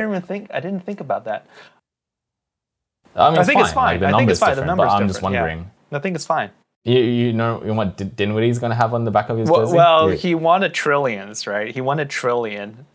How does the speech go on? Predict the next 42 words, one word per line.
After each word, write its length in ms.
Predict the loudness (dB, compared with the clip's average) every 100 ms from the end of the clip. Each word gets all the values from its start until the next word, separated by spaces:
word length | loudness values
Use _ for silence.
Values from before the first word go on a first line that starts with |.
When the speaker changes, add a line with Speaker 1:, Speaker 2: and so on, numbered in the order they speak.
| _
Speaker 2:
Yeah, 200 | -4 -2
he 100 | -2
won 120 | -4 -6
a 40 |
trillions. 640 | -4 -4 -4 -8 -12 -12 -6
I 100 | 0
think 220 | 2 2
you 280 | 2 0 -2
tweeted 420 | -4 -4 -2 -2
it. 180 | -2 -4 -6 0
I 80 | 2
think 180 | 2
you 160 | 4 4
need 140 | 4
to 20 | 0
take 140 | -2
it 80 | 0
easy 340 | 2 2 2
on 140 | 0 0
him. 380 | -2 -6 -12 -2
Speaker 1:
Am 120 | 2
I 60 | 2
Speaker 2:
I 60 | 2
Speaker 1:
hard 300 | 2 4 4
on 120 | 2
him? 240 | 2 -2 -2
Okay, 300 | -2 -2 -4 -14 -2
so 320 | 4 4 4
he, 180 | -2 -6
t-, 140 | -6 -6
he, 200 | -4 -2
his 260 | -2 -2
first 260 | 2 0 2
choice. 300 | 2 4 4
Speaker 2:
Okay, 320 | 4 2 -2 2
look, 320 | 4 4 2
I, 220 | 4 4 2 -6 0
okay, 160 | 4 4
I'll 280 | 6 4
just 100 | 4
say 160 | 4 4
this. 280 | 4 0